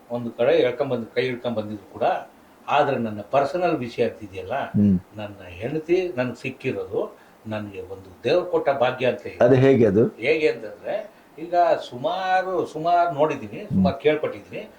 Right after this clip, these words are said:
Speaker 1: but ನಮ್ಮ ಮನೆಯವರು ನನ್ನ ಸಿನಿಮಾ ರಂಗದಲ್ಲಿ ನೀವೇನ್ ಬೇಕಾದ್ರೂ ಮಾಡಿ, ನಾನು ಸಪೋರ್ಟ್ ಇರ್ತೀನಿ ಅಂತ
Speaker 2: ಹ್ಮ್.
Speaker 1: ಇದೆಯಲ್ಲ, ಅದ್ರ ಜೊತೆಗೆ ನನ್ನ ಹತ್ರ ದುಡ್ಡು ಇರುತ್ತೋ ಇಲ್ವೋ ಅದೆಲ್ಲ ಬೇಕಾಗಿಲ್ಲ, ನನ್ನ ಗಂಡ ಒಂದೊಳ್ಳೆ ಸ್ಥಾನಮಾನಕ್ಕೆ ಬರ್ಬೇಕು,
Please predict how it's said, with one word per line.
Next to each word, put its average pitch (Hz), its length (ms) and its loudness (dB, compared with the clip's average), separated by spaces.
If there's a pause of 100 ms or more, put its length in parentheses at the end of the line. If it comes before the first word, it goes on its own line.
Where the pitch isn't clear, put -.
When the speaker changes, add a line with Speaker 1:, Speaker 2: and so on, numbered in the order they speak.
(300)
Speaker 1:
but 123 360 -4
ನಮ್ಮ 110 180 -8
ಮನೆಯವರು 185 680 -2 (300)
ನನ್ನ 135 240 -2 (240)
ಸಿನಿಮಾ 180 320 0
ರಂಗದಲ್ಲಿ 175 480 -2
ನೀವೇನ್ 135 380 -4
ಬೇಕಾದ್ರೂ 160 360 -2
ಮಾಡಿ, 139 300 0
ನಾನು 117 160 -4
ಸಪೋರ್ಟ್ 113 320 -2
ಇರ್ತೀನಿ 101 360 -10
ಅಂತ - 140 -16
Speaker 2:
ಹ್ಮ್. 101 160 4
Speaker 1:
ಇದೆಯಲ್ಲ, - 380 -2 (540)
ಅದ್ರ 151 280 2
ಜೊತೆಗೆ 131 540 -2 (320)
ನನ್ನ 117 180 0
ಹತ್ರ 117 200 -2
ದುಡ್ಡು 110 340 -6
ಇರುತ್ತೋ 110 480 -6 (140)
ಇಲ್ವೋ 117 600 -8
ಅದೆಲ್ಲ 113 340 0
ಬೇಕಾಗಿಲ್ಲ, 120 520 -4 (420)
ನನ್ನ 110 200 -4
ಗಂಡ 147 300 -2
ಒಂದೊಳ್ಳೆ 127 520 0
ಸ್ಥಾನಮಾನಕ್ಕೆ 120 680 -4
ಬರ್ಬೇಕು, 107 520 -6